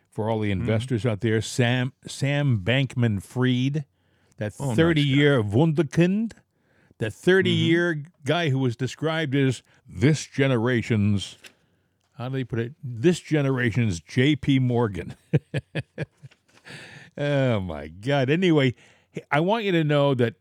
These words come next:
Speaker 1: rest assured, he's still comfortable and still, uh, in the Bahamas living in his ten million dollar, uh, condo, even as we speak. He hasn't been arrested, no handcuffs, nope. He's, uh,
Speaker 2: Nice
Speaker 1: hey,
Speaker 2: to know.
Speaker 1: it's
Speaker 2: Yeah,
Speaker 1: only
Speaker 2: but, you know,
Speaker 1: thirty-two billion, Bill. Come on.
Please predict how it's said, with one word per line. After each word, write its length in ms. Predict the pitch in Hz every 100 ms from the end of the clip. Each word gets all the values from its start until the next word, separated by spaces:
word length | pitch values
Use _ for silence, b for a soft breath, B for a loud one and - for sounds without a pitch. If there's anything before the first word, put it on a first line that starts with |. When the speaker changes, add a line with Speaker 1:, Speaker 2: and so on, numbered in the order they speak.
| -
Speaker 1:
rest 280 | 165 151 160
assured, 360 | - 135 131
he's 140 | 117 -
still 260 | - 170
comfortable 600 | - 135 117 113 113 117 104
and 320 | 101 98 95
still, 520 | - - 170 139 135 b b b b
uh, 100 | 107 -
in 160 | 123 135
the 100 | 120
Bahamas 640 | 123 104 95 92 92 -
living 240 | 95 95 90
in 100 | 87
his 120 | 87
ten 300 | - 95 90
million 400 | 87 87 87 85
dollar, 400 | 80 76 71 76 b b b b
uh, 140 | 76
condo, 540 | 80 160 156 113 71 -
even 260 | 113 127 117
as 200 | 110 110
we 100 | 98
speak. 560 | - - 127 - _ _ _ _ _
He 120 | 117
hasn't 380 | 92 110 117 143
been 140 | 147 143
arrested, 500 | 113 113 104 123 107
no 200 | 110 120
handcuffs, 500 | 110 101 104 101 -
nope. 160 | 113 _ _ _ _ _ _ _ _ _ _ _ _ _ -
He's, 320 | 135 131 110
uh, 140 | 127 135 143
Speaker 2:
Nice 340 | 165 202 170
Speaker 1:
hey, 100 | 240
Speaker 2:
to 100 | 196
know. 80 | 135
Speaker 1:
it's 140 | 202 240
Speaker 2:
Yeah, 80 | 269
Speaker 1:
only 180 | 277 233
Speaker 2:
but, 100 | -
you 80 | 220
know, 120 | 202
Speaker 1:
thirty-two 220 | 170 170 156
billion, 560 | 131 226 196 156 131
Bill. 340 | 113 127 214 202
Come 220 | 214 240
on. 340 | 208 113 85